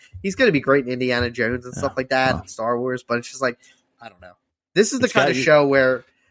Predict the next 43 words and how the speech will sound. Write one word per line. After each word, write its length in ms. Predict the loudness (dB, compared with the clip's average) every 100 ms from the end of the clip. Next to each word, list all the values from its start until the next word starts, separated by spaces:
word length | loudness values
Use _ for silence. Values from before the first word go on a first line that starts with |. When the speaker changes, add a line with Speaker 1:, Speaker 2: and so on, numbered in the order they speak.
| _ -2
Speaker 1:
I'm, 240 | -2 2
like, 260 | 4 2 0
I'm 220 | 0 0
iffy 440 | 0 -4 -2 -2 0
with 180 | -2 -2
him 120 | -2
being 220 | -2 -2
in 100 | -2
it, 100 | 0
but 120 | -2
it's 100 | -2
got 160 | 0 2
Jason 300 | 2 0 -6
Segel 240 | -8 -4
in 60 | 4
Speaker 2:
You'll, 160 | 4
Speaker 1:
it, 100 | 2
so. 160 | -6 0
Speaker 2:
you'll 140 | 2
be, 100 | 2
yeah, 320 | 2 0 0 -8 -6
you'll 160 | -4
be 100 | -2
fine. 300 | -6 -8 -8
And 100 | -6
it's 120 | -6
by 160 | 2 4
the 80 | 6
writers 280 | 6 6 6
Speaker 1:
Oh, 80 | 4
I'm 60 |
Speaker 2:
of, 60 | 4
Speaker 1:
watching 300 | 4 2 0
Speaker 2:
uh, 280 | -2 -6 -10 _ _ _
Speaker 1:
it. 60 | -8
Speaker 2:
yeah, 160 | -6 -6
exactly. 580 | -12 -12 -12 -12 -14 -12
So, 180 | -2 0
Speaker 1:
Of 60 |
Ted 160 | 2 2
Lasso, 240 | 2 0
yeah. 180 | 0 2
Speaker 2:
um, 160 | 2